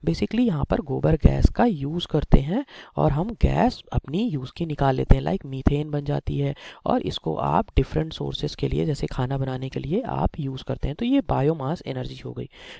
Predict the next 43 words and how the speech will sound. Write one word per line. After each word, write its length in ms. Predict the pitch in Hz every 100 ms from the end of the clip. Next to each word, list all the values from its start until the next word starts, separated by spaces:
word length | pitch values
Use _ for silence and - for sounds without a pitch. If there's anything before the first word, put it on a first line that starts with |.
| -
ठीक 120 | 247
है। 60 |
इसी 200 | - 156
तरीके 320 | 220 226 202 208
से 100 | 214
आप 160 | 214
विंड 300 | 143 143 190
एनर्जी 320 | 196 190 175
को 100 | 185
समझ 220 | 190 175 170
सकते 220 | - _ 160
हैं, 100 | 196 - - -
यानी 180 | 165 170
कि 220 | - 269 - - -
पवन 220 | 151 170
चक्की 300 | 175 170 170
आपने 280 | 160 147 139
देखी 240 | 127 -
होगी। 260 | 131 131 131 - -
तो 80 | -
देखिए, 200 | 208 - 151
विंड 180 | 170 202
एनर्जी 320 | 190 190 185
में 120 | 196
क्या 140 | 196 196
होता 220 | 190 190
है, 100 | 196 - - -
आपने 240 | 165 185 160
बड़े-बड़े 340 | 175 190 190
विंड 240 | 165 180
टरबाइंस 420 | 180 165 165 170 -
देखे 180 | 165
होंगे, 220 | 170 165 175
जैसा 220 | 165 -
कि 120 | -
ये 120 | 175
ब्लेड्स, 360 | 156 151 160 -
तीन 240 | 160 165
ब्लेड 180 | 156 156 -
शो 120 | 156
की 160 | 156 151
गई 140 | 143
हैं। 100 | 143